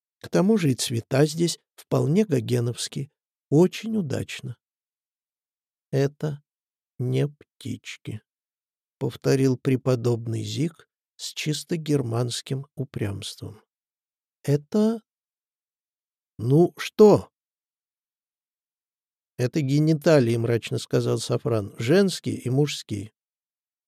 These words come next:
Повисло свинцовое молчание, и Томилу стало слышно, как бурлит океан у коралловых рифов. Ему вдруг почудилось, будто океан смеётся,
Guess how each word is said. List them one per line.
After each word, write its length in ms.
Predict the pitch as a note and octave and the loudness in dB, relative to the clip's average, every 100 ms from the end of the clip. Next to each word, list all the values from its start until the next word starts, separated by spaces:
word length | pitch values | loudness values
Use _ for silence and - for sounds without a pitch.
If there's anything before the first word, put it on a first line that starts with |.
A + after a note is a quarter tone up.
| _ _ _ _ _ _ _ | _ _ _ _ _ _ _
Повисло 560 | C#3+ D3 F3+ E3 E3+ E3+ | 2 4 4 -2 0 0
свинцовое 800 | - - D#3 D#3 - E3 C3+ C3+ | 0 0 0 0 2 2 4 4
молчание, 760 | B2+ C3 B2 - F3+ F#3+ G3 F#3+ _ _ _ _ _ - | 4 2 0 -2 0 0 -2 -4 _ _ _ _ _ -6
и 80 | D3 | -6
Томилу 540 | C#3+ D#3+ D#3+ E3+ D#3 | 4 4 6 6 6
стало 420 | C#3 - C3+ B2 A2+ | 2 2 2 4 0
слышно, 520 | - D#3+ F3 G3 G3 | 0 0 0 -2 -2
как 220 | D#3+ B2+ | 0 -2
бурлит 540 | B2 C3+ B2+ B2 A#2 | 2 4 4 2 2
океан 560 | B2 G2+ B2 C3 D3+ D#3 _ _ - | -2 0 0 2 0 -4 _ _ -10
у 80 | D3 | -6
коралловых 680 | - B2+ A#2 A2 B2 A#2+ A#2+ | -2 0 2 0 0 -2 -4
рифов. 460 | F#2 - - - _ _ _ _ _ _ _ _ - | -8 -12 -20 -20 _ _ _ _ _ _ _ _ -2
Ему 280 | C3+ C#3+ F3 | 0 4 4
вдруг 300 | E3 F3+ - | 6 4 4
почудилось, 720 | F3+ E3+ A#3 G#3 F#3+ F3 D3 | 2 2 0 2 4 4 4
будто 380 | D#3 E3+ - E3 | 2 -2 2 2
океан 440 | D#3 E3+ E3+ D3+ | 2 2 2 2
смеётся, 840 | - C#3+ C#3 D3 A3 A3 - B2 | -2 0 2 2 0 -2 -6 -8